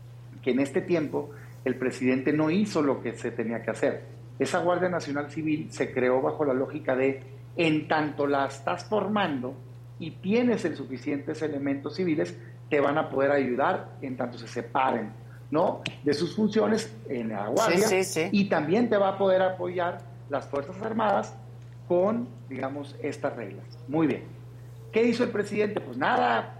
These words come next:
Speaker 1: pues es cien por ciento militar, o sea, cien mil elementos militares, no hay, el cuerpo civil no existe.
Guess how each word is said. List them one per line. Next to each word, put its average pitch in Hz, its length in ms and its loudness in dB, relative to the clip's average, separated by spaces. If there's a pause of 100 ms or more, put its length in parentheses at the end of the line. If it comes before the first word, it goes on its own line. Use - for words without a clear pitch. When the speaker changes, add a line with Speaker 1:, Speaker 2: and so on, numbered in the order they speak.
(120)
Speaker 1:
pues - 140 -10
es 170 100 -6
cien 202 240 -2
por 202 140 -4
ciento 202 240 -4
militar, 185 680 0
o - 40 -10
sea, 151 100 -2
cien 151 260 -2
mil 175 160 -2
elementos 170 460 -2
militares, 170 640 0 (260)
no 160 280 4
hay, 233 180 4
el 175 120 0
cuerpo 160 340 -4
civil 175 280 -6
no 180 80 -2
existe. - 640 -6